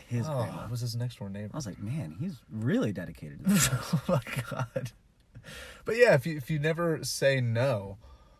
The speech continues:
Speaker 2: then, uh, you get a lot more experiences because you're doing so many more things 'cause you're just saying yes to everything.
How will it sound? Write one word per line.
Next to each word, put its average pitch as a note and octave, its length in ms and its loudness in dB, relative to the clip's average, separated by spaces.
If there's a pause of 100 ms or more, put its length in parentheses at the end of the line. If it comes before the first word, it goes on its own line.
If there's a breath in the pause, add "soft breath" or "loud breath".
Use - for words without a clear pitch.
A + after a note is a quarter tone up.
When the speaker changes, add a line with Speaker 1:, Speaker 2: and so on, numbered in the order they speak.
(500 soft breath)
Speaker 2:
then, A2+ 360 2
uh, G#2+ 320 -2 (140)
you B2+ 140 -4
get C3 160 2
a - 40 4
lot B2 180 2
more A#2+ 160 0
experiences A2 840 -8 (340)
because A#2+ 320 -2
you're A2 220 -6 (240)
doing A#2+ 260 2
so A#2 160 -4
many A2 120 -2
more G#2 140 -6
things A2+ 300 -6
'cause G#2 140 -12
you're G2 100 -10
just G2 160 -14
saying G2 240 -8
yes G2+ 180 -10
to - 60 -14
everything. - 320 -16